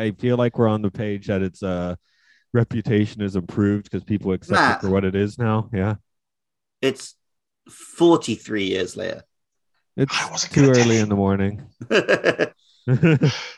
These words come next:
Speaker 3: God, don't you wish it was only twenty twelve again?
Speaker 1: <laughs>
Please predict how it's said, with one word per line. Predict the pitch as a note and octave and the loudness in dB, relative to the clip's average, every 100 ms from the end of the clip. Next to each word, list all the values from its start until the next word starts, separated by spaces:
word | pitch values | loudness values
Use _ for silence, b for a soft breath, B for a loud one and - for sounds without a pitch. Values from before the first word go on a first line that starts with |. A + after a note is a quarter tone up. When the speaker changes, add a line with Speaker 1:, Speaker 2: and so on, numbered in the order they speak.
| B _ | B _
Speaker 3:
God, | F#3+ F#3+ D3+ | -4 -2 2
don't | G#3 A3+ | 0 2
you | F#3 | -2
wish | B2+ C3 F3+ - | -2 0 2 2
it | D3+ | -2
was | B2 C#3+ | -4 -4
only | C#3+ | -4
twenty | C3+ - D3 | -4 -6 -6
twelve | C3 C3+ C3+ C3+ | -6 -4 -6 -6
again? | C#3 C#3+ C#3+ _ _ - | 0 0 0 _ _ -4
Speaker 1:
<laughs> | D3 - E3 - D#3+ F3 D3+ E3 D3 D#3 C3 C3 B2+ - | -2 2 0 2 0 0 -2 -2 -2 -4 -6 -8 -8 -8